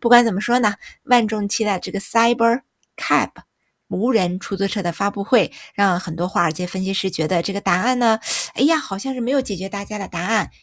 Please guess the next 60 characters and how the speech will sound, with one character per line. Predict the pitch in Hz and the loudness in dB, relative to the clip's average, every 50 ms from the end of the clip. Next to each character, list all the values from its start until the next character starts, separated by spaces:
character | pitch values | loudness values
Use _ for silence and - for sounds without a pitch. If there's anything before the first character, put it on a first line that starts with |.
| _ | _
疑 | - 170 175 | -4 -2 0
问 | 208 214 190 | 0 0 0
反 | 185 - - | -2 -2 -4
而 | 143 143 - | -2 -4 -4
更 | - - 160 170 165 | -4 -6 -6 -6 -4
多 | - 143 131 | -2 -2 -2
的。 | 90 - - _ _ - - - - - - - | -2 -2 -6 _ _ -20 -18 -16 -16 -18 -10 -2
不 | - 294 | 2 4
管 | 302 208 | 6 6
怎 | 294 247 | 4 2
么 | 190 196 | 0 0
说 | - 247 247 | -2 -2 0
嘛， | 247 226 208 | 0 2 2
我 | 190 196 | 0 0
们 | 185 | -2
今 | - 226 254 | 0 2 2
天 | 277 269 | 2 2
其 | 277 240 220 | 2 2 2
实 | 226 | 2
还 | 220 220 | 4 4
有 | 208 196 | 4 2
一 | 165 165 | 2 0
个 | - 190 185 | -2 -2 -2
更 | - 233 233 | 0 0 -2
新 | 233 - 240 226 | 0 0 0 0
的 | 220 180 | 0 0
消 | - 180 175 180 | 0 0 0 0
息， | 180 185 175 | 0 -2 -2
就 | - 190 180 | -2 -2 -2
是 | - - 165 | -2 -2 0
日 | 240 294 302 262 | 2 4 4 4
元 | 226 190 170 190 185 | 4 2 2 0 2
对 | - 226 214 | 2 2 2
美 | 180 170 165 | 2 0 -2
元 | 156 160 160 165 165 - - - - - | 0 0 0 0 0 -2 -6 -14 -20 -6
还 | - 185 185 | -2 0 2
有 | 175 160 165 | 2 2 2
其 | 165 - - - | 0 -2 -4 -2
他 | 208 202 | -2 -4
货 | 208 - 233 | 0 0 0
币 | 196 220 214 | 2 2 0
市 | - - 214 | 0 -2 -2
场 | - 214 170 151 - - - - - | -2 0 0 -2 -2 -6 -14 -12 -8
是 | - - 180 180 160 170 | -2 0 2 2 2 0
进 | - - 226 226 202 180 | -2 -2 -2 -2 0 0
一 | 180 180 | -2 -2
步 | 175 - 190 175 - - _ | -2 -4 -4 -6 -6 -8 _
加 | - 214 190 190 | -4 -4 -2 -2
强 | 190 - - - - - | -4 -8 -10 -10 -8 -6
的。 | - 127 - _ _ _ _ - - - - - - - - _ _ | -6 -6 -6 _ _ _ _ -20 -20 -20 -20 -20 -20 -20 -20 _ _
那 | 247 254 | 4 6
么 | 233 233 214 214 | 8 8 6 6
联 | 196 214 208 233 | 6 4 4 4
邦 | 277 294 302 | 4 2 2
银 | 294 247 233 269 | 2 0 -2 -2
行 | - - 196 196 208 220 | -4 -4 -2 -2 -2 -2
经 | - 240 233 | -2 -2 -2
济 | 214 196 | -2 -4
学 | 190 - 180 185 | -4 -4 -4 -4
家， | 170 - 226 220 214 - | 0 2 2 2 2 -2